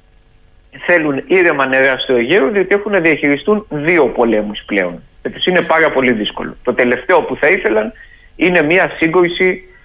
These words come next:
μεταξύ, ή μία ένταση, όχι σύγκρουση, ακόμη και ένταση μεταξύ δύο κρατών μελών του νατο. Άρα, για να γίνει αυτό το πράγμα, πρέπει να συναντιούνται οι ηγεσίες ανατακτά χρονικά διαστήματα,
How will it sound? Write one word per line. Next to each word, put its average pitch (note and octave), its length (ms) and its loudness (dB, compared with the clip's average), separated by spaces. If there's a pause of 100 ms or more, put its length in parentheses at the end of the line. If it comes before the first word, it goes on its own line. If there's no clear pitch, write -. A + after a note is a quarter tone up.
(300)
μεταξύ, E3 640 0
ή G3 100 2
μία F#3 260 4
ένταση, D#3+ 460 0
όχι B2+ 160 0
σύγκρουση, C#3+ 520 0
ακόμη D#3 320 0
και - 120 -2
ένταση F#3 520 0
μεταξύ E3+ 420 -2
δύο D#3 200 2
κρατών D3+ 320 0
μελών C#3 340 -2
του A#2+ 80 -6
νατο. G#2+ 320 -8 (120)
Άρα, F3 540 0 (100)
για C#3+ 180 -2
να C3 120 0
γίνει F3 260 0
αυτό C#3 220 0
το B2 80 0
πράγμα, D#3 520 -2 (100)
πρέπει C#3+ 500 -2 (520)
να A#2+ 160 -4
συναντιούνται C3+ 580 0
οι D3 100 4
ηγεσίες C3+ 360 2
ανατακτά A#2+ 560 -2
χρονικά G#2+ 360 -2
διαστήματα, D3 800 -2